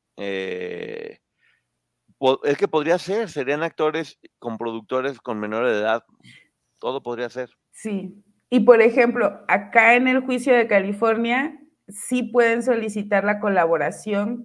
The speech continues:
Speaker 2: para que entreguen este material como pruebas,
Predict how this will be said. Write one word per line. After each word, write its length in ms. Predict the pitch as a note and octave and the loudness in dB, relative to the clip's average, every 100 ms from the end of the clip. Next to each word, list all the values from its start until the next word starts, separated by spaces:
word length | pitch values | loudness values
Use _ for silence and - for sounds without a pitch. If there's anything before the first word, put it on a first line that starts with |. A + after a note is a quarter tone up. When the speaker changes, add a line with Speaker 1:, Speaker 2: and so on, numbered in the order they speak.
| - | 0
Speaker 2:
para 340 | F#3 E3+ E3 | 2 2 0
que 380 | - F3+ D#3+ - | -4 -4 -4 -4
entreguen 560 | - F3+ F#3+ F3+ F#3+ F#3+ | -6 -6 -6 -6 -6 -6
este 220 | G3 G3+ | -6 -4
material 540 | G3 E3+ E3 D#3+ D#3 D#3+ | -4 -2 -2 0 0 -2
como 340 | F3+ E3 D3+ | -6 -6 -8
pruebas, 540 | F3 F3 D3+ C#3+ - | 0 2 2 -2 -14